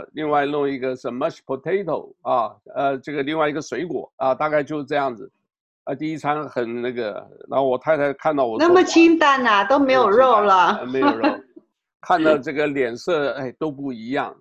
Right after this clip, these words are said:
Speaker 1: 啊，我说：“好吧，
Speaker 2: 啊。
Speaker 1: 第一餐呢。”结果晚上呢，这个，呃，也是吃的也很简单，就是第二天中午，啊，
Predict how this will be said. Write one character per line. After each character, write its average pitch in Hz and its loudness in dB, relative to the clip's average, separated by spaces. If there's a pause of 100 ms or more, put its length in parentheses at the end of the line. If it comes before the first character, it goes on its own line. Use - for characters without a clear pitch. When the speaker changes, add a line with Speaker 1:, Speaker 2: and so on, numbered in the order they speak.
(160)
Speaker 1:
啊， 135 -6
我 147 -4
说 160 2
：“好 117 0
吧， 104 -2
Speaker 2:
啊。 185 2
Speaker 1:
第 139 -4
一 143 -4
餐 131 -4
呢。” 120 -4 (540)
结 170 -2
果 175 6
晚 135 4
上 185 2
呢， 165 2
这 147 -4
个， 131 -4
呃， 135 0 (400)
也 131 0
是 - -12
吃 - -14
的 135 -4
也 120 -6
很 120 -12
简 95 -12
单， 95 -14 (380)
就 165 -10
是 156 -8
第 247 -6
二 180 2
天 170 -6
中 170 -4
午， 170 -8 (120)
啊， 123 0